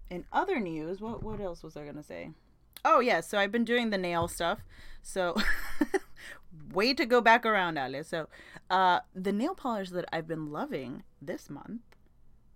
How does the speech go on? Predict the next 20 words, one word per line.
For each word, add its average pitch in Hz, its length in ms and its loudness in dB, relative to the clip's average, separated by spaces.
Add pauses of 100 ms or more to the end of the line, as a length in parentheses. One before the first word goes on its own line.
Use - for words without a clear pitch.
(380)
is 160 600 -6 (760)
Telenovela 175 720 -2
Me 139 120 -8
About - 280 -10
It, - 140 -14
okay? 214 300 -8 (200)
So - 140 -6
this 190 160 0
is 214 180 -2
O 180 140 -2
P 214 180 -2
I. 160 320 2 (960)
So 220 80 -2
if 208 100 0
you 233 80 4
have 247 120 0
medium 208 360 -4
skin 180 240 -4
tone, 165 360 -4
medium 180 500 -6